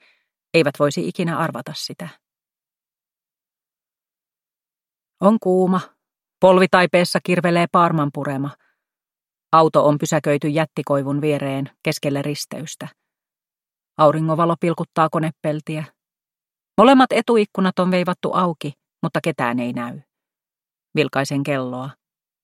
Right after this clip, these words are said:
Punainen nahkaranneke hohtaa auringossa. Partioleiri alkaisi kymmenen minuutin päästä. On torstai-iltapäivä, kuudes kokonainen kesälomaviikko.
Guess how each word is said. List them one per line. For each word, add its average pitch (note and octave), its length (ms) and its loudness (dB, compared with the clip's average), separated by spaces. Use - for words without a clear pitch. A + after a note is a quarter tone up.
Punainen D#3+ 460 2
nahkaranneke C#3+ 680 -2
hohtaa C#3 500 -2
auringossa. C#3+ 640 -6
Partioleiri G3+ 680 4
alkaisi F#3+ 440 2
kymmenen E3+ 340 0
minuutin C3+ 420 -4
päästä. C#3 420 -8
On F3+ 160 2
torstai-iltapäivä, C#3+ 1120 -2
kuudes F#3+ 440 2
kokonainen D3 560 -2
kesälomaviikko. B2+ 1000 -10